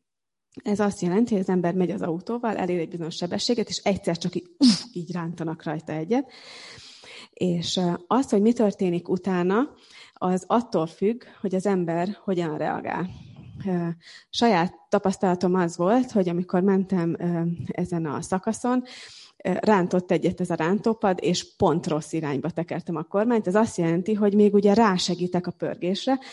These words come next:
és, ö, nem csak, hogy kirántják a hátsó kereket, emiatt az autó elkezd forogni, és hogyha rossz irányba rántom, akkor még jobban elkezd pörögni, és az ember így teljesen bepörög az autóval.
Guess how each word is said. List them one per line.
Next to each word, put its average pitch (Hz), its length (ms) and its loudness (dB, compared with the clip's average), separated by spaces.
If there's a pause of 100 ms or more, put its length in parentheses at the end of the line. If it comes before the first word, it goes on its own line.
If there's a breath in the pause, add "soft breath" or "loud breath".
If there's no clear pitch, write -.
(420 loud breath)
és, 185 380 4
ö, 185 320 4 (380 soft breath)
nem 240 200 6
csak, 208 180 0
hogy 170 220 4
kirántják 180 480 0
a 185 40 -2
hátsó 180 300 0
kereket, 190 400 0
emiatt 202 440 4
az 196 100 -2
autó 175 300 2
elkezd 175 420 0
forogni, 180 560 2 (200)
és - 80 -10
hogyha 175 180 -2
rossz 254 240 2
irányba 170 300 -2
rántom, 196 320 2
akkor 233 240 4
még 202 300 10
jobban 175 260 0
elkezd 170 320 -4
pörögni, 175 500 2 (500 loud breath)
és - 140 0
az 190 100 2
ember 190 260 6
így 180 160 2
teljesen 170 580 2
bepörög 165 360 2
az 175 140 0
autóval. 175 680 0